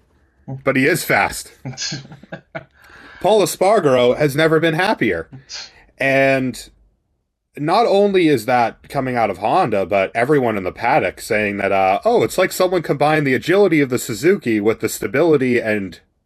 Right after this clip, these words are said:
Speaker 1: speed of the Ducati," which is fucking terrifying.
Speaker 2: Oh, d-, whoa, whoa, whoa! That's, uh, that's bold. Um, Suzuki's agility?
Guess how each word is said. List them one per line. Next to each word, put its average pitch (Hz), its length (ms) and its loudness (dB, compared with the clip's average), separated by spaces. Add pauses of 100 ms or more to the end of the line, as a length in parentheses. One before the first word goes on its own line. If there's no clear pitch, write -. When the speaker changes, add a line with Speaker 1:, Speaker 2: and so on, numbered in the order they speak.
Speaker 1:
speed 185 400 -2
of 104 80 -4
the 104 80 -6
Ducati," 101 560 -2 (440)
which 370 260 2
is 147 220 2
fucking 123 680 -4
terrifying. 117 800 -2
Speaker 2:
Oh, 143 220 0
d-, 135 180 -12
whoa, 165 480 4
whoa, 156 460 4
whoa! 127 880 0
That's, 170 420 -2
uh, 117 380 0
that's 190 200 0
bold. 123 640 -2 (540)
Um, 135 800 2 (840)
Suzuki's 196 760 -2
agility? 349 600 -6